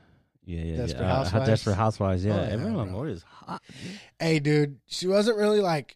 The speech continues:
Speaker 2: a, she wasn't a good mom. She wasn't, you know,
Speaker 1: I
Speaker 2: she
Speaker 1: never,
Speaker 2: was
Speaker 1: I never seen one episode of that show, dude.
Speaker 2: Oh,
Speaker 1: No.
Speaker 2: no? I used to watch it with my ex back in the day. But she wasn't, like, a good mom at all. <clears throat> But she was definitely, definitely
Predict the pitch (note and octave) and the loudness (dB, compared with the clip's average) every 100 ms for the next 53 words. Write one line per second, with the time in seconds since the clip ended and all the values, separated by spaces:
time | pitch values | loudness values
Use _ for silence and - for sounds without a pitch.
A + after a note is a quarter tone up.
0 | - B2+ B2 - G#3 C4 G3+ C#3+ D#3 C3 | -12 -10 -10 -8 -2 0 0 2 2 2
1 | B2 A2+ A2+ - _ - D3 D3+ D#3 C3+ | 0 -2 -8 -14 _ -4 0 0 -2 -6
2 | - D3 B2+ A#2+ C#3+ D3 C3 C3 C3+ A#2 | -10 -8 -6 -6 -4 0 2 4 4 4
3 | - A#2 A2 G2+ F#2+ - F#2 D#2+ - - | 2 2 2 2 -2 -6 -8 -10 -14 -12
4 | D2 C3+ C3+ C3+ C#3 C3+ C#3 C3+ C3+ - | -6 -4 -2 -4 -6 -4 -4 -4 -6 -6
5 | B2 G#2 A#2 A#2 - A2+ A2 G#2+ A2 G#2+ | -8 -8 -8 -10 -10 -10 -10 -8 -8 -8
6 | - _ _ _ _ _ _ _ B2 B2+ | -12 _ _ _ _ _ _ _ -10 -8
7 | - G3+ G3+ F3 D#3 C#3+ C3+ C#3+ C#3 C3+ | -4 2 2 2 -2 -4 -4 -4 -2 -2
8 | A#2+ B2 A2+ A2+ C#3 - C#4 G#3+ B3 G#3+ | -2 -4 -6 -8 -12 -14 -8 -6 -2 -2
9 | E3 G2 _ _ _ _ _ _ - - | -2 -6 _ _ _ _ _ _ -20 -6
10 | C#3+ - C#3 C3 - D#3+ - D3 C#3+ B2+ | -6 -4 -8 -6 -4 -2 -2 -4 -4 -6
11 | - _ _ _ _ _ _ _ B2+ D3 | -12 _ _ _ _ _ _ _ _ 0
12 | D#3+ D3 D3 C3+ B2+ A#2 | 0 2 0 0 -2 -4